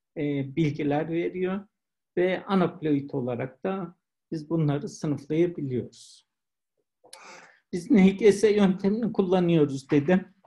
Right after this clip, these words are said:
N G S yöntemi şu an, e, yaygın olarak iki firmaya ait. Alttaki Thermo Scientific firmasının zaten iki tane olduğu için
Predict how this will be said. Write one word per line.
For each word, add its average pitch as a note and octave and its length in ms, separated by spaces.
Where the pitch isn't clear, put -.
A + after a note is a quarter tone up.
N F3+ 160
G F3+ 200
S F3+ 180
yöntemi G3 520
şu G3 180
an, F#3 460
e, F3 40
yaygın F3 640
olarak E3+ 460
iki - 240
firmaya F3 560
ait. C#3 300
Alttaki E3+ 760
Thermo E3+ 260
Scientific - 600
firmasının D#3 600
zaten D3+ 420
iki - 220
tane D3+ 280
olduğu C#3+ 280
için C#3+ 400